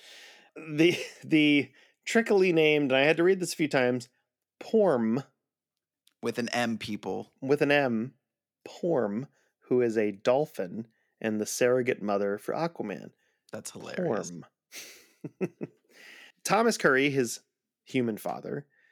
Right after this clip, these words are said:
Speaker 1: Nuidus Volko, who is the sort of person who trained him. He was played by Willem Dafoe in the movie, th-, that's Volko. Dolphin, not a dolphin, but there was a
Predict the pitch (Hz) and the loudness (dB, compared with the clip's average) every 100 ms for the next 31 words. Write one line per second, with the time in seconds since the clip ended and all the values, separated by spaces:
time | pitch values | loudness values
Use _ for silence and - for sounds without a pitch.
0 | - 123 156 196 196 185 123 110 143 147 | -6 0 4 4 2 -2 -6 0 0 0
1 | 127 95 101 143 _ _ - 117 117 110 | -2 -2 -2 -6 _ _ -2 0 0 -2
2 | 101 120 113 131 120 117 - 123 127 113 | -2 -2 0 0 0 -2 -4 -4 -4 -10
3 | 104 - 123 120 120 117 113 110 117 127 | -10 -6 -2 0 0 2 2 0 -2 -2
4 | 127 - 135 120 113 113 117 117 113 107 | -2 0 2 2 2 2 2 2 0 -4
5 | - 113 110 110 104 101 104 104 101 104 | -2 0 2 0 -2 -4 -2 -2 -2 -6
6 | 101 104 - - - 98 - 101 101 98 | -6 -10 -10 -12 -10 -12 -6 -6 -4 -6
7 | 95 - _ _ _ _ _ - 110 151 | -6 -10 _ _ _ _ _ -20 0 2
8 | 214 233 - 110 117 113 160 - 156 135 | 2 0 -2 -2 -2 0 0 2 2 4
9 | 123 98 117 110 110 117 110 110 107 | 0 0 -4 -2 0 2 2 0 -4